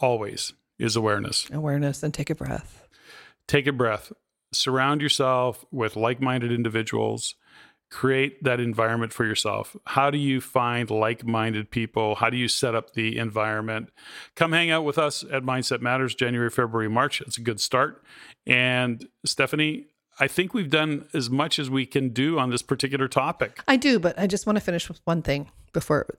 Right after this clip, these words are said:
Speaker 2: I say it's fun, is that I wanna just take a moment and have some gratitude for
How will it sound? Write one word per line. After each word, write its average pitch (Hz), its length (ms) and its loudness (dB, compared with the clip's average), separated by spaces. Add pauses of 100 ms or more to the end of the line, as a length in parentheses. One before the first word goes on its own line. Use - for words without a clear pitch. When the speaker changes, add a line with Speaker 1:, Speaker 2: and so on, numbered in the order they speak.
Speaker 2:
I 160 80 4
say 127 220 0
it's - 180 -4
fun, - 280 -6 (260)
is 180 140 -2
that 170 100 2
I 170 80 2
wanna 170 320 4 (240)
just - 220 -4
take 165 160 0
a 170 40 0
moment 156 380 0
and 156 500 -4 (260)
have 185 200 2
some 175 180 -4
gratitude 160 640 4
for 151 640 -4